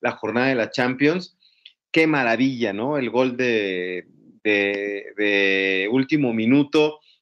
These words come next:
en el partido del Atlético de Madrid, es un, un,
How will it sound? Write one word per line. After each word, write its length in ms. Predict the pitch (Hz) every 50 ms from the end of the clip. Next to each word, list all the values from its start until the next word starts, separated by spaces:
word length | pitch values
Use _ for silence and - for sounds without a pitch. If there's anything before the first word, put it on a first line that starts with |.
| _ -
en 120 | 110 110
el 160 | 110 110 110
partido 440 | - 110 104 - - 131 139 139 139
del 140 | 127 117 107
Atlético 540 | 104 - - 131 131 131 147 - - 127 113
de 80 | 107
Madrid, 560 | - - 104 104 - - - 135 147 147 - _ _ _ -
es 260 | 131 127 135 - - -
un, 160 | 151 156 - - -
un, 160 | 143 143 -